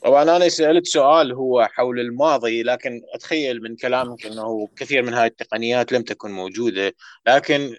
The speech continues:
يب-، يبقى جزء آخر من السؤال وهو المستقبل. يعني ما هي الوسائل التي تتطلعون إلى، آه، تحققها مثلًا ب-، أو، أو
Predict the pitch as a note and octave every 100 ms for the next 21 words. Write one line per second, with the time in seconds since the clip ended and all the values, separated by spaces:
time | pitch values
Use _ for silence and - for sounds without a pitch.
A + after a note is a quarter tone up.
0 | C3 C#3+ E3 E3+ F3 D#3 B2+ B2 A#2+ G2+
1 | A#2 B2 A#2+ G2+ G#2+ G#2 G#2 G2+ G2+ A#2+
2 | A2+ A2+ A2+ C3 A2+ - F2+ F2+ F#2 G2+
3 | A#2+ C3+ B2 A2+ A#2 A#2+ D3+ C#3 A#2+ A#2
4 | A#2 - F3 A#2+ A#2+ - B2 B2 A#2 D#3+
5 | C3+ A2 _ G2+ F#2+ F#2 G#2 G#2 G2 F#2+
6 | F#2+ F#2+ F#2 F#2 _ _ _ - A2+ A2
7 | - D3 D3+ D3 D3 C#3 C3+ C3+ B2+ B2
8 | A2 G2 G#2+ A2+ G#2 A2 G#2 G#2 G#2